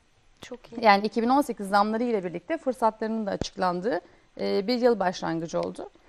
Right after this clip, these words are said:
Speaker 2: Ya ben aslında şöyle söylüyorum, her yılın bir kazananı ve bir kaybedeni vardır.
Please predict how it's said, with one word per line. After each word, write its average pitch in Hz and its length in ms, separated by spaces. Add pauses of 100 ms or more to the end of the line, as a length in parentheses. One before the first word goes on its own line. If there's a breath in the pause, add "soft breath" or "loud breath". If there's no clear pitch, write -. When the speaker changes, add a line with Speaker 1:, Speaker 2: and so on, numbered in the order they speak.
(320 soft breath)
Speaker 2:
Ya 240 120
ben 302 120
aslında 294 320
şöyle 339 280
söylüyorum, 190 380
her 294 240
yılın 240 420
bir 240 100
kazananı 226 440
ve 233 140
bir 233 60
kaybedeni 208 580
vardır. 220 500